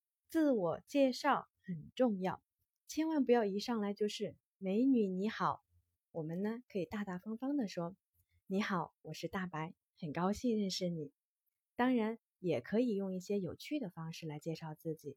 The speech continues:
比如：“嗨，我叫大白，是一个头发浓密的程序员。”第二点，能够说两个字就不要说一个字。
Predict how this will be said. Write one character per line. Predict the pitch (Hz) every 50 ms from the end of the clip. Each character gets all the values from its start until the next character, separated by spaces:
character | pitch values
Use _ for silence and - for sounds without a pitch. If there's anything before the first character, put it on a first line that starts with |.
| _ _ _
比 | - 160
如 | 151 147 156 156 175 185 _ _ _ _ _ _ _ _ _
：“嗨， | - - 302 302 294 277 269 262 262 - _ _ _ -
我 | -
叫 | 165 - 175
大 | 180 220 208 190
白， | 180 - 156 156 165 185 208 _ _ _ _ _
是 | - - - 214
一 | 202 185
个 | 180 - 196 185 - - _ _
头 | - 170 156 165 185
发 | - 240 214 196 170
浓 | 165 160 151 147 156
密 | 180 220 254 254 240
的 | 196 165 127
程 | - - - 147 143
序 | 147 - - 160
员。” | 147 139 139 135 139 147 - _ _ _ _ _ _ _ _ _ _ _ - - - _ _ _ _ -
第 | - 311
二 | 320 294 220
点， | - - - - _ _ _ _ _ _ _ _ -
能 | 214 220 277
够 | 320 339 311
说 | 320 - 320 302
两 | 277 190 151 147
个 | - 143
字 | 160 - - 254 226 - - _
就 | - 180 175
不 | - -
要 | 160 170 165
说 | 165 - - 196 196
一 | 190 170 151 120 139
个 | - 214
字。 | 220 214 - 220 -